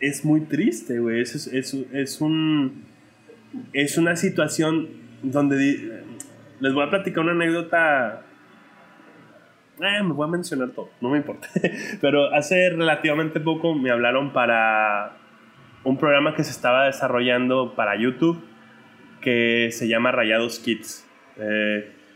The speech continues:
entonces yo me considero un antifutbolista. A mí no me gusta el fútbol como espectáculo. Me aplaudo y me parece maravilloso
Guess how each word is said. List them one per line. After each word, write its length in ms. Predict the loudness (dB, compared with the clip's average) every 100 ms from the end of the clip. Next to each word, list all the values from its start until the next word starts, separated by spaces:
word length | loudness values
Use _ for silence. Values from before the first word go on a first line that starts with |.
| _
entonces 480 | -2 2 2 0 -2
yo 120 | 0
me 160 | 2 2
considero 500 | 2 2 0 2 2
un 80 | 0
antifutbolista. 1400 | 0 -2 -2 -2 0 2 0 0 0 2 2 0 -4 -14 -20 -18 -4
A 60 |
mí 80 | 0
no 80 | 2
me 60 | 2
gusta 260 | 2 0
el 80 | -2
fútbol 680 | 0 0 2 0 0 0 -2
como 280 | -2 0 0
espectáculo. 760 | -2 -10 -4 -2 0 0 0 -4 -20 -12 -2
Me 240 | 0 0 0
aplaudo 800 | -2 2 2 4 2 0 -2 0
y 80 | 2
me 120 | 2
parece 340 | 2 0 2
maravilloso 840 | 2 2 2 2 2 0 -2 -4